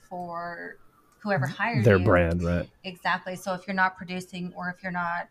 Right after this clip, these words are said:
Speaker 1: you know, producing great content for them out of the gate, then they're obviously not gonna keep you on. So it's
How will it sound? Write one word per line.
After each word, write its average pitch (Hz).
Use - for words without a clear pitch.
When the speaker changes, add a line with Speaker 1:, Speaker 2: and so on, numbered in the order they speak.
Speaker 1:
you 190
know, 175
producing 175
great 180
content 196
for 180
them 160
out 175
of 170
the 165
gate, 175
then 165
they're 170
obviously 170
not 170
gonna 156
keep -
you 160
on. 160
So 180
it's -